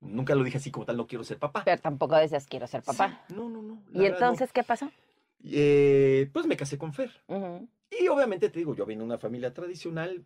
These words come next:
Speaker 1: sí, como que me hubiera gustado, y, y Fer estaba muy entusiasmada con eso, y yo, yo feliz.
Speaker 2: Ok.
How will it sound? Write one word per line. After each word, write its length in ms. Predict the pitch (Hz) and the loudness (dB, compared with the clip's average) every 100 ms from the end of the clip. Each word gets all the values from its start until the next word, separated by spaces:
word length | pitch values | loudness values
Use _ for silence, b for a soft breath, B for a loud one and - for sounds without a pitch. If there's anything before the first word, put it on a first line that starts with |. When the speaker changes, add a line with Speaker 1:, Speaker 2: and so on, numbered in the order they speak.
| _ | _
Speaker 1:
sí, 160 | - 311 | -8 -6
como 220 | 330 277 | -6 -6
que 80 | 220 | -2
me 60 | |
hubiera 160 | 240 220 | -2 -2
gustado, 400 | 226 - 285 208 | -6 -4 0 0
y, 60 | 135 | 0
y 120 | 139 | -2
Fer 260 | 139 139 143 | 2 2 2
estaba 240 | 139 139 | 0 -2
muy 140 | 135 135 | -2 -4
entusiasmada 720 | 117 - 110 120 131 143 139 | -6 -8 -8 -6 -6 -4 -6
con 160 | 135 110 | -10 -14
eso, 220 | 113 131 | -12 -12
y 60 | |
yo, 260 | 107 92 80 - | -10 -12 -14 -10
yo 140 | 107 | -8
feliz. 500 | 107 - 220 160 - _ - | -6 -8 -10 -14 -20 _ -6
Speaker 2:
Ok. 200 | 147 | -6